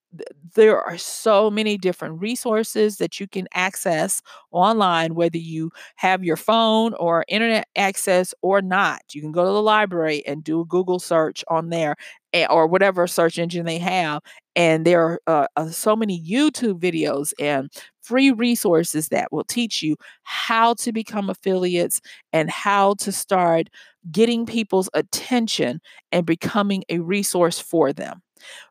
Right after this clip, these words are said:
That is part of the stabilization plan. For some other people, your stabilization plan is going to be with what you eat. If,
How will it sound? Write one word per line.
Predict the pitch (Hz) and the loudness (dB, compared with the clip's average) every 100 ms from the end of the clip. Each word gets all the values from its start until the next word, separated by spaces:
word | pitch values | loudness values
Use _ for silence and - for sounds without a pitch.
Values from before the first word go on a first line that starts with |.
| _ | _
That | 156 202 220 247 | 0 2 2 0
is | - 269 | 0 -2
part | - 233 214 - | 2 2 4 2
of | 170 | 0
the | 185 | 0
stabilization | - 185 185 196 196 190 190 - 170 | 0 0 2 0 0 2 0 -2 -8
plan. | - 131 123 - - _ | -8 -10 -10 -14 -20 _
For | 202 | -2
some | 190 185 165 - | 0 0 -2 0
other | 214 254 | 0 0
people, | - 277 277 277 285 _ _ | -2 -2 0 -2 -4 _ _
your | 165 165 311 | -6 2 2
stabilization | - - 359 294 240 214 214 - 202 | 2 2 2 2 -2 2 0 0 -8
plan | - 175 180 185 - | -8 -6 -4 -4 -4
is | 214 | -6
going | 185 185 180 190 | -4 -6 -4 -2
to | 208 | -4
be | 175 175 | -4 -4
with | 180 185 - | -2 -4 -6
what | 156 151 - | -4 -4 -4
you | 156 160 214 - _ - | -12 -6 -4 -6 _ -4
eat. | 453 - - - _ - - _ - | -4 -4 -10 -10 _ -20 -20 _ 2
If, | 392 453 - - | 4 4 2 -10